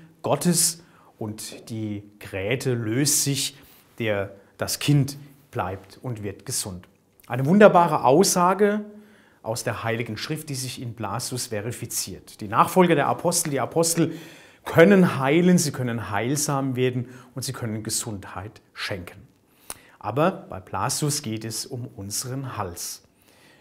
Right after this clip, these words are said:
Wir empfangen den Blasiussegen heute ganz, ja, an diesem Tag. Wir sollen befreit bleiben, wir sollen gesund bleiben an Seele und Leib, aber auch vor allen Halsleiden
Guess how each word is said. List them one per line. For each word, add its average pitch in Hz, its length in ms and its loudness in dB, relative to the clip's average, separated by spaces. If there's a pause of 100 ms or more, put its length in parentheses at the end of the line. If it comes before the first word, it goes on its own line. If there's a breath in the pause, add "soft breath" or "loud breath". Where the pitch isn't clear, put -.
(120 soft breath)
Wir 110 220 -10
empfangen 151 340 2
den 147 140 4
Blasiussegen 123 880 0
heute 113 180 -6
ganz, 110 460 -10 (400 loud breath)
ja, 104 160 0
an 117 220 -6
diesem 113 340 -6
Tag. - 640 -4 (280 soft breath)
Wir 117 80 -8
sollen 123 380 -2
befreit 123 800 -2
bleiben, 143 400 0
wir 135 100 -2
sollen 113 240 -8
gesund 139 500 -4 (220 loud breath)
bleiben 120 300 -4
an 104 180 -8
Seele 120 320 -4
und 107 240 -8
Leib, 110 340 -2 (200 loud breath)
aber 107 220 -4
auch 110 100 -6
vor 120 400 -6
allen 110 420 -6 (120)
Halsleiden 98 960 -2